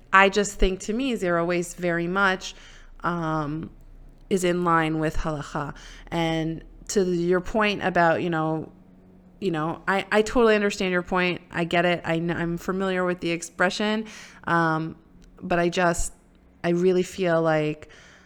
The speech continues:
um, it's imperative to improving the quality of your life. Okay. Um,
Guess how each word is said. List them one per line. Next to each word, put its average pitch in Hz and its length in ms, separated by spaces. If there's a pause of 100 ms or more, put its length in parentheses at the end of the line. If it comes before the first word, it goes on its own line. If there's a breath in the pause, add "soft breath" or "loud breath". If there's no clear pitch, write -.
(160 loud breath)
um, 143 420 (420)
it's - 340 (340)
imperative 208 920
to 185 200
improving 185 560
the 165 80
quality 156 460
of 151 80
your 131 160
life. 71 460 (1040)
Okay. 185 280 (640 loud breath)
Um, 202 920